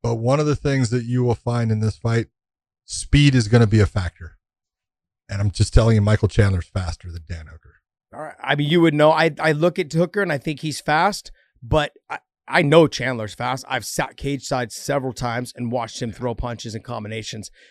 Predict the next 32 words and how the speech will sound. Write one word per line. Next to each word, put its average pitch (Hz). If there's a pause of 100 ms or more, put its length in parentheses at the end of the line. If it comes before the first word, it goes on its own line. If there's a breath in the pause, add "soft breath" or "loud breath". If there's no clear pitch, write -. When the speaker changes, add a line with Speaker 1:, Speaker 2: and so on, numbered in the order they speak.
Speaker 2:
He's 165
fast 127
as 110
fuck. 127 (100)
But 170 (680)
he 127
does 131
slow 131
down 117
as 113
the 110
fight 127
Speaker 1:
No 269
Speaker 2:
goes 220
Speaker 1:
doubt 262
Speaker 2:
on. 262
Speaker 1:
about 254
it. 123 (200)
Speaker 2:
He 120
Speaker 1:
But 180
Speaker 2:
does. 208 (120)
Speaker 1:
that, 180 (140)
that 202
is 160
one, 165
one 160
of 214
the 156
areas 147 (500)
that 120
they're 117
similar, 135